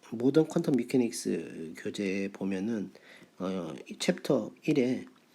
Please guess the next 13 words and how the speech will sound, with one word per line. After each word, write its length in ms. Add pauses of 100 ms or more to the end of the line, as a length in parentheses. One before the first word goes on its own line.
(340)
유니터리 640
이퀴밸런스라는 1080 (720)
이름으로 320
나오거든요. 640 (580)
유니터리 840 (1000)
이퀴밸런스. 840 (4000)
이게 100
뭐냐면은 680 (300)
이 60
닮은 280
변환인데, 560
닮은 340
변환 540